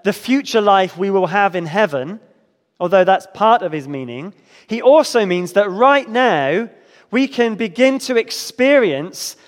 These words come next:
the, the life of the age to come as we live for Jesus today. And so, in some sense, that eternal life is lived now.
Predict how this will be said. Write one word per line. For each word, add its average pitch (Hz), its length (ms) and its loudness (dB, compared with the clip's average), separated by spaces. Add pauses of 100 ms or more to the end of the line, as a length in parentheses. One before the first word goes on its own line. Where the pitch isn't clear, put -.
(160)
the, 202 440 4
the 208 100 4
life 254 440 2
of 214 180 2
the 214 120 0
age 208 340 2
to 202 100 -10
come 190 640 0 (1000)
as 208 180 -2
we 220 100 -4
live 240 280 4
for 233 140 -4
Jesus 185 920 -6
today. 208 500 -4 (1300)
And 208 120 -6
so, 226 440 2 (320)
in 214 120 -4
some 302 360 2
sense, - 720 -4 (360)
that 240 400 -2
eternal 269 520 2
life 233 720 0 (680)
is 220 440 -2
lived 196 640 2 (280)
now. 185 500 -2